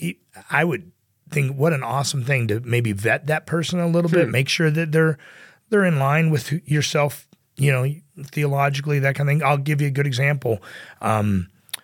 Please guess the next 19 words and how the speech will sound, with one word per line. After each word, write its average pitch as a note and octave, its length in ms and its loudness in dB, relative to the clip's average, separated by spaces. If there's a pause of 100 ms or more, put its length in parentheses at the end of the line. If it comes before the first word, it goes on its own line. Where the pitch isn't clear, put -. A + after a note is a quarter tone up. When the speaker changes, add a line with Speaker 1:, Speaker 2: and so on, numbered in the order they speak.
(140)
Speaker 1:
I A2 120 0
know B2 220 2
in B2 100 2
Morgan, A#2+ 640 0
there's G#2+ 260 2
someone A#2 320 -2
doing A2+ 220 0
ministry A2+ 380 -2
that G#2+ 160 -2
they're A2+ 100 -2
seeming C3+ 320 0
to B2+ 40 -2
have C#3+ 160 0
a D3 40 0
little C#3+ 220 2
bit C#3+ 120 0
of C3 220 -2 (120)
success. - 640 -4 (440)
Well, C3+ 320 0